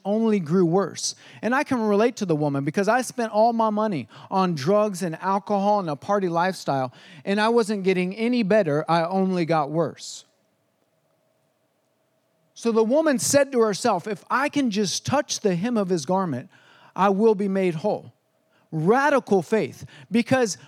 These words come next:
her being in public like she was, th-, that by law, she could have been stoned to death because she was considered unclean. She was an outcast to society. She was weak. Imagine bleeding constantly for twelve years.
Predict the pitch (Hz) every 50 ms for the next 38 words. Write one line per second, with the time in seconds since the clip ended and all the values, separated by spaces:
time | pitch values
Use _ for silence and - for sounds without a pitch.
0 | - - - 254 302 311 277 254 302 302 285 262 240 220 175 - 226 269 269 240
1 | 247 - - 220 208 214 202 - - - 214 202 202 240 220 175 170 175 165 -
2 | - - - - - - - 196 247 - 262 202 240 262 - 170 143 233 262 311
3 | 339 330 277 277 277 262 214 180 175 185 - - - _ - - 240 233 - -
4 | 262 285 240 254 233 190 214 208 196 170 - - - 226 233 233 233 226 202 -
5 | 202 170 147 135 104 - - - - _ _ _ _ _ _ _ _ _ _ _
6 | _ _ _ _ _ _ _ _ _ _ _ _ - _ 202 226 - 254 240 214
7 | - 240 240 220 214 - - 226 208 - - 240 233 214 208 208 214 220 240 247
8 | 220 - 214 196 190 190 214 - - - - - _ - 220 220 214 185 202 214
9 | 208 208 226 247 226 - 226 220 202 196 - - - 208 180 - 208 175 - 208
10 | 202 190 180 156 117 110 - - - - _ - - 240 240 220 220 196 160 175
11 | 170 214 247 277 - - - - - - - 220 226 226 240 277 302 240 285 285
12 | 240 202 170 196 233 262 269 247 233 190 160 - 214 233 233 214 - - 220 202
13 | 202 196 196 - 196 175 147 - 208 208 202 190 165 185 196 175 120 - - -
14 | - -